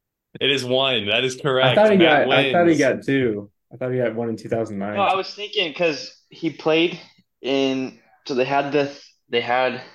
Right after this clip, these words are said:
Speaker 3: they played in ninety-nine, ninety-eight, two thousand, and ninety-seven, but he didn't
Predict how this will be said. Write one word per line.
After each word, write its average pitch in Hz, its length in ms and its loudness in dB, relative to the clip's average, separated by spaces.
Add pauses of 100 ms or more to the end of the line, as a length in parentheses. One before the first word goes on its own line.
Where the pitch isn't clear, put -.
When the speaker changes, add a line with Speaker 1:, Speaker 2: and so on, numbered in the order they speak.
(260)
Speaker 3:
they 127 100 0
played 131 440 0
in 117 380 -4
ninety-nine, 120 920 -2
ninety-eight, 113 800 -4
two 120 240 -8
thousand, 113 500 0
and 110 140 -4
ninety-seven, 104 960 -4 (640)
but 113 160 -2
he 113 160 -2
didn't 131 520 0